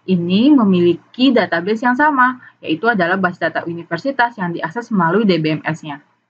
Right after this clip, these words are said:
Database Management System. Nah, sekarang apa sih perbedaannya antara file manajemen tradisional dan file manajemen database?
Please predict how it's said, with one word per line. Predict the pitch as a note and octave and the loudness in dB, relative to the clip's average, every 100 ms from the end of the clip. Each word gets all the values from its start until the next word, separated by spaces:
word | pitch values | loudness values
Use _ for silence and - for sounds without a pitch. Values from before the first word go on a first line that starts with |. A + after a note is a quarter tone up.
| _ | _
Database | - D#3 D#3+ E3+ G#3+ A3 | -6 -4 -2 -2 -2 -2
Management | D#3+ D#3 D3+ D#3 D#3 - | -2 -2 -4 -4 -4 -6
System. | - - - _ _ _ - - - E3 | -10 -12 -12 _ _ _ -20 -18 -10 -4
Nah, | D3+ | -4
sekarang | - - D#3+ A#3+ - | -6 -6 -4 -2 -2
apa | D3 - | -6 -6
sih | G3 C#4+ | -8 -4
perbedaannya | A#3+ F#3 F3 E3 D#3 D#3 F#3+ C#4 | -2 0 0 -2 -2 -2 0 -2
antara | - E3+ D#3+ D#3 D#3+ | -2 -4 -2 -2 -2
file | E3 D#3+ | -2 -2
manajemen | D#3+ D#3+ D#3+ D#3 D#3 | -2 -2 -4 -4 -4
tradisional | D#3 D#3 D#3+ E3 G3+ G#3 | -4 -4 -4 -2 0 -2
dan | F3 | -2
file | G#3+ A#3 | -2 -2
manajemen | G3+ F3 E3 F3 G#3 | -2 -4 -6 -4 -2
database? | F#3+ D#3 D3+ D3 D#3+ | -2 -4 -8 -14 -20